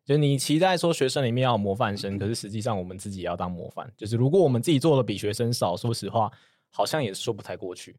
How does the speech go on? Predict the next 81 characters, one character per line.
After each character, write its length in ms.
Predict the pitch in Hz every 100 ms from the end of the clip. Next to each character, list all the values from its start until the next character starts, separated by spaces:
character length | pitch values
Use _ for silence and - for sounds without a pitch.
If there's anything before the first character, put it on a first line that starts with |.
| _
这 100 | -
是 80 | 139
我 140 | 123 92
自 120 | 110
己 80 | 90
的 100 | -
判 240 | - 78
断 140 | 98 -
了。 80 | - - _ _ _ -
对， 260 | 92 82 -
那 100 | 165
更 120 | 220
何 140 | 143
况 120 | 131 131
我 60 |
们 120 | 117
是 100 | 120
有 80 | 139
拿 180 | 113 101
交 220 | 151 151
学 200 | 135 110
费 180 | - 120
的 100 | 101
人， 220 | 95 92
所 180 | 110 156
以 60 | 165
你 80 | 139
知 140 | 139
道 160 | 170 170
吗？ 120 | 156
<laughs> 0 |
就 80 | 185
是 100 | 196
你 100 | 131
更 280 | - 208
觉 160 | 170 135
得 80 | 147
那 100 | 170
是 160 | 175 160
一 40 |
个 100 | 147 - -
义 280 | 170 131
务。 200 | 147 123 107 - 254
<laughs> 260 | - - -
好， 240 | 95 - _ _ -
但 120 | 269
这 120 | 269 262
只 80 |
是 120 | 196 180
题 160 | 151
外 140 | 143 135
话， 180 | 131
但 140 | 113 185
是 180 | 202 180
我 220 | 147 123
觉 140 | 139
得 120 | 147
第 160 | 156 196
二 60 | 170
个 80 |
挫 160 | 135 147
败 140 | 143
点 120 | 110 95
应 60 |
该 100 | 113
是 140 | 117 120
我 120 | 95
们 300 | 98 90 -
当 200 | 139 147
时 200 | - 104
在 120 | 120
做 220 | 113 123 110
那 80 |
个 80 | 110
蚯 180 | - 107
蚓 120 | 82
实 140 | - 82
验 120 | 82
的 80 | 71
事 140 | 82
情。 180 | -